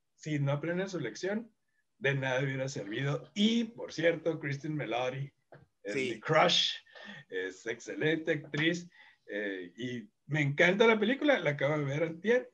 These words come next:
Speaker 2: Es excelente. ¿Sabes qué? Me dan
Speaker 1: Me
Speaker 2: ganas, la
Speaker 1: encantó.
Speaker 2: vamos a poner hoy en la noche.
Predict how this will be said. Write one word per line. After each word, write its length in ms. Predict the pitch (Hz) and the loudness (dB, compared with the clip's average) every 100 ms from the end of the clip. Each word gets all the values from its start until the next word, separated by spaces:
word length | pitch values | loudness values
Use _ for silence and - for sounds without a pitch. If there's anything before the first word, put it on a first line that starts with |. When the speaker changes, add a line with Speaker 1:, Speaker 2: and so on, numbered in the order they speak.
| - | -14
Speaker 2:
Es 140 | 147 | 0
excelente. 600 | 214 - - 151 170 185 165 | 0 0 -2 0 0 -4 0
¿Sabes 180 | 185 | 0
qué? 140 | - 254 | 2 0
Me 100 | 175 | 2
dan 140 | 175 | 0
Speaker 1:
Me 60 | 190 | 0
Speaker 2:
ganas, 140 | 220 185 | 0 4
la 60 | |
Speaker 1:
encantó. 60 | 165 | 2
Speaker 2:
vamos 180 | 185 185 | 2 -4
a 40 | |
poner 220 | 156 151 160 | -2 4 6
hoy 160 | 147 | 6
en 80 | 147 | 4
la 100 | 123 | 2
noche. 260 | 101 - | -2 -8